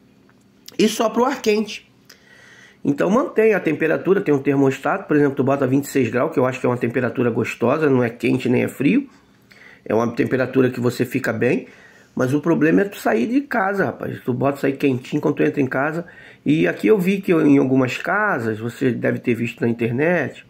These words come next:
é que na, quem mora no Nordeste, assim, é uma realidade totalmente louca. Eles põem uma resistência no chão. Aí então a, o chão fica aquecido também. Não sei qual é o custo disso operacional, né?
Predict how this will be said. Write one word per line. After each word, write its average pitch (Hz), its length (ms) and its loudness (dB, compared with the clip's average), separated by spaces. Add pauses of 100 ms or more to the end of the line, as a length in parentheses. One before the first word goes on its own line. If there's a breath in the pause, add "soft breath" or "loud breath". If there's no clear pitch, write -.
(340)
é 123 80 -4
que 143 120 -2
na, 143 120 4
quem 135 160 0
mora 127 200 2
no 127 120 0
Nordeste, 120 580 0
assim, 143 240 -2
é 156 40 2
uma 165 120 2
realidade 165 600 -2 (240)
totalmente 196 640 0
louca. 151 460 2 (500 loud breath)
Eles 123 180 -4
põem 160 180 0
uma 165 100 2
resistência 175 580 0
no 196 120 4
chão. 156 380 -2 (520)
Aí 123 140 -2
então 143 260 0
a, 147 160 -6 (100)
o 120 400 -6 (140)
chão 139 220 0
fica 143 260 -4
aquecido 170 580 -2
também. 110 420 -2 (680 soft breath)
Não - 140 -2
sei - 160 -2
qual 370 160 0
é 349 40 2
o 302 100 0
custo - 380 0
disso 139 320 -2
operacional, 120 680 -2
né? 107 160 -2